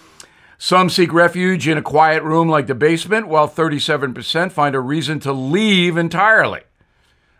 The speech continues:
A report out of England says twenty percent of the population there will use covid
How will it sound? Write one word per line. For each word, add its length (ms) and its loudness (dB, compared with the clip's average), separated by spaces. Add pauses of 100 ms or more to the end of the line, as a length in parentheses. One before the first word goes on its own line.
A 40 -20
report 380 2
out 140 2
of 80 -2
England 400 0
says 420 -4
twenty 240 -6
percent 460 -6
of 60 -8
the 60 -6
population 640 -2
there 260 2
will 120 -4
use 280 -6
covid 640 0